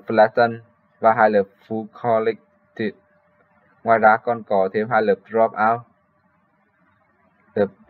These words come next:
tích trật đầu tiên gồm ba mươi hai kernel, mỗi kernel có kích thước là ba nhân ba, và hàm kích hoạt được sử dụng là relu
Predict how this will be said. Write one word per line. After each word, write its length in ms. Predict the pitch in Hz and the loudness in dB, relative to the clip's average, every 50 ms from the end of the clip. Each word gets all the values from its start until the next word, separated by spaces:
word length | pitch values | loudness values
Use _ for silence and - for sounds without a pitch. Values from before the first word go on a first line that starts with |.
| - - - | -20 -14 -12
tích 120 | 107 107 - | -10 -6 -2
trật 120 | 127 113 - | -2 -2 2
đầu 120 | 113 120 | 2 0
tiên 300 | 110 - 113 117 117 123 123 _ _ _ _ _ _ _ _ _ _ _ _ _ _ _ _ | 2 2 0 -2 -2 -2 -6 _ _ _ _ _ _ _ _ _ _ _ _ _ _ _ _
gồm 300 | - 120 120 117 113 107 | 0 2 2 2 2 2
ba 160 | 110 107 107 | 2 2 2
mươi 120 | 110 120 127 | 2 -2 -4
hai 180 | 127 110 110 | -4 -4 -4
kernel, 440 | 104 - 117 117 120 123 120 120 117 120 _ _ _ _ _ _ _ _ _ _ _ _ _ _ _ _ _ _ _ | -4 -2 -2 -2 0 0 -2 -2 -2 -4 _ _ _ _ _ _ _ _ _ _ _ _ _ _ _ _ _ _ _
mỗi 220 | - 117 117 107 101 - - | -4 -2 0 0 0 -2 -4
kernel 460 | 120 120 120 120 120 120 117 113 107 - - _ _ _ _ _ _ _ _ _ _ _ _ _ | -4 -4 -2 0 0 0 0 0 -2 -6 -12 _ _ _ _ _ _ _ _ _ _ _ _ _
có 120 | - - 95 - | -6 -6 -6 -4
kích 120 | - 110 - | -6 -6 -2
thước 180 | 120 104 - | -2 -2 0
là 140 | 107 110 110 | 2 0 2
ba 160 | 107 107 107 | 2 2 0
nhân 200 | 110 113 113 117 | -2 -2 -4 2
ba, 260 | 113 110 113 117 127 135 _ _ _ _ _ _ _ _ _ _ _ _ _ _ _ _ _ _ _ _ _ _ | 4 4 4 4 2 -4 _ _ _ _ _ _ _ _ _ _ _ _ _ _ _ _ _ _ _ _ _ _
và 340 | - 110 117 117 117 117 113 107 98 _ _ _ _ - | -8 -2 2 4 4 4 2 0 -4 _ _ _ _ -12
hàm 540 | 113 117 117 117 117 113 113 113 - 113 107 - _ _ _ _ _ _ _ _ _ _ _ _ _ _ _ - | -6 -4 -4 -4 -4 -6 -10 -12 -12 -12 -14 -16 _ _ _ _ _ _ _ _ _ _ _ _ _ _ _ -18
kích 140 | - 104 | -10 -4
hoạt 160 | - 123 110 110 | 0 0 0 2
được 140 | 113 107 | 0 -4
sử 120 | - - 107 | -6 -6 -8
dụng 180 | 104 107 107 107 | -6 -6 -4 0
là 140 | 110 113 110 | 0 0 0
relu 440 | 110 113 113 117 117 117 120 127 | 0 -2 -2 0 -2 -2 -4 -6